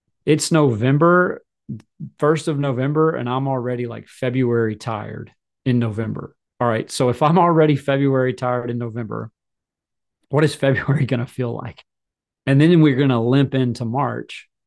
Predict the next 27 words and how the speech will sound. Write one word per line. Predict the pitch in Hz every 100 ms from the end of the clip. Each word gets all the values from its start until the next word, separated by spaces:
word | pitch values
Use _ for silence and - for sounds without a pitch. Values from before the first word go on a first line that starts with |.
| _ -
What | 127 135
is | 120
that | 110 117 110
gonna | 120 110
feel | - 123
like?" | 50 -
And | - 131
then | 123
knowing | 127 160 139
that | 123
we've | 117 120
gotta | 123 120
go | 117
straight | 120 - 127
into | 123 110
track | - 131 120 110
and | 113
baseball | 107 123 - 117 113 113
and |
these | 117 113
other | 117 110
things, | 165 165 131 - _ _ -
that |
it | 123
doesn't | 135 131
really | 120 113
stop. | 104 - 151 139 117